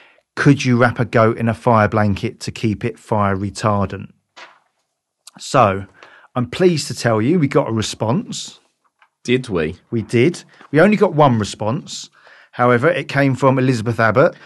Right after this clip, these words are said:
Speaker 2: I bet it was a really long response, wasn't it?
Speaker 1: Um, I, I wouldn't get too excited. Curb your enthusiasm for a moment. So we got a response from Elizabeth Abbott at the Essex and Suffolk Goat Club.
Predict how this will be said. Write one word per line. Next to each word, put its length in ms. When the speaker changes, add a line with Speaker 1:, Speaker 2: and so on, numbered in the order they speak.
Speaker 2:
I 80
bet 240
it 100
was 120
a 80
really 380
long 320
response, 580
wasn't 220
it? 180
Speaker 1:
Um, 480
I, 140
I 220
wouldn't 600
get 240
too 220
excited. 640
Curb 280
your 140
enthusiasm 640
for 140
a 60
moment. 300
So 80
we 60
got 180
a 20
response 560
from 120
Elizabeth 540
Abbott 460
at 160
the 160
Essex 300
and 100
Suffolk 420
Goat 280
Club. 320